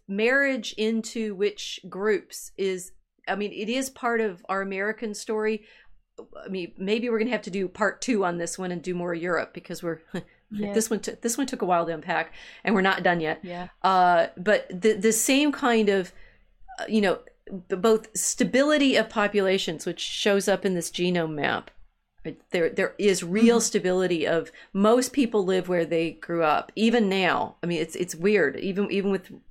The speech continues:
Speaker 1: the trains and the railroads and, uh, it's the trains and the interstates and the airplanes and stuff. We still have some
Speaker 2: Mm-hmm.
Speaker 1: regional identity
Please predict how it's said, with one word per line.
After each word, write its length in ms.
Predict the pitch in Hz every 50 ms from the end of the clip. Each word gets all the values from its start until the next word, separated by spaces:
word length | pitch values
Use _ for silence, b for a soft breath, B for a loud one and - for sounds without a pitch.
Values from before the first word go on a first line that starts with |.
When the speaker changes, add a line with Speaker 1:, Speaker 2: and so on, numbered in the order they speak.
| - -
Speaker 1:
the 160 | 160 175 170 160
trains 480 | - - - 180 175 175 175 170 -
and 80 | 165 165
the 60 | 160
railroads 520 | 165 165 160 160 165 160 156 160 160 -
and, 200 | - 156 156 - - -
uh, 40 |
it's 180 | 156 147 - -
the 140 | 156 151 147
trains 340 | - - 165 160 160 156 -
and 160 | 160 156 151
the 140 | 147 147 B B B B B B B B
interstates 640 | - 180 180 170 170 - - 160 160 156 - - -
and 120 | 156 151
the 100 | 147 147 - _ _ _ -
airplanes 520 | - 175 170 165 - 175 160 151 156 151 -
and 100 | 151 -
stuff. 220 | - 170 156 - - B B B B B B B B B B B - - -
We 160 | 196 190 208
still 280 | 202 - - - 285 277
have 180 | 277 277 254 -
some 260 | - - 208 226 214
Speaker 2:
Mm-hmm. 60 | 208
Speaker 1:
regional 400 | 208 202 196 180 196 185 170 160
identity 560 | 160 151 143 160 156 151 147 - - - 156